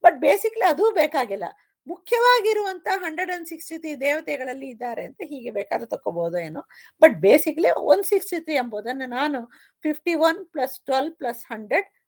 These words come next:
ಅದು ಒನ್ ಸಿಕ್ಸ್ಟಿ ತ್ರೀ ಬರುತ್ತೆ. ಅದು ವಿಜಯದಾಸರ ಸುಳಾದಿಯಲ್ಲೇ ಅದು ಇದೆ. So ಹೀಗೆ ಒನ್ ಸಿಕ್ಸ್ಟಿ ತ್ರೀ.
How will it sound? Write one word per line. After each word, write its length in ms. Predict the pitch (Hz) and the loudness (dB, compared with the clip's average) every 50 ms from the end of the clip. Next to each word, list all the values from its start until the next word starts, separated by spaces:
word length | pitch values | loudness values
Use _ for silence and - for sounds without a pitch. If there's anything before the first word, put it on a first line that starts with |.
| _ - | _ -10
ಅದು 220 | 262 294 415 403 | -6 -4 0 0
ಒನ್ 180 | 320 254 269 269 | 0 -2 -2 -6
ಸಿಕ್ಸ್ಟಿ 360 | - 240 226 - - - 220 | -10 -12 -12 -14 -16 -16 -12
ತ್ರೀ 140 | - 226 208 | -10 -8 -8
ಬರುತ್ತೆ. 320 | 180 - - - _ - | -6 -8 -10 -6 _ -4
ಅದು 140 | 330 302 302 285 240 - 262 - - _ _ | -4 -2 -4 -4 -6 -8 -10 -16 -20 _ _
ವಿಜಯದಾಸರ 800 | 285 254 285 294 285 247 247 247 254 - 240 226 220 226 226 - | -4 0 0 2 2 2 0 0 -2 -4 -6 -6 -4 -6 -6 -6
ಸುಳಾದಿಯಲ್ಲೇ 720 | - - - 240 220 196 214 202 202 175 165 - - - | -8 -8 -6 -2 0 0 0 0 -2 -6 -8 -2 2 4
ಅದು 220 | 349 285 226 185 | 4 4 4 0
ಇದೆ. 320 | 165 160 160 - - - _ _ _ _ _ _ _ _ - | -6 -10 -10 -12 -14 -14 _ _ _ _ _ _ _ _ -6
So 140 | 381 339 - - | -6 -6 -6 -4
ಹೀಗೆ 400 | - 359 440 508 494 440 466 403 | 0 4 4 4 4 4 2 2
ಒನ್ 360 | 330 277 277 294 339 392 403 | 2 2 0 0 -2 -4 -8
ಸಿಕ್ಸ್ಟಿ 480 | - - 381 339 - - - - 330 330 | -6 -6 -6 -6 -6 -10 -8 -6 -6 -6
ತ್ರೀ. 420 | 330 - 302 349 359 277 - | -6 -4 -2 -2 -2 -2 -4